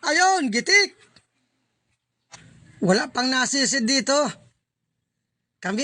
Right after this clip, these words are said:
ang nakauna. Isalamat, Lord, at nakasirswerte man.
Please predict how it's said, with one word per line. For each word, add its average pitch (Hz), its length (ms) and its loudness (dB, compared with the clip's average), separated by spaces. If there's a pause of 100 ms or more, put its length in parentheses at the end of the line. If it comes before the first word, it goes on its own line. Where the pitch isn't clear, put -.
ang 269 80 -4
nakauna. 269 800 -4 (2000)
Isalamat, 190 640 -2
Lord, 277 320 4
at 220 140 -2 (260)
nakasirswerte 208 1300 -2
man. 240 400 -2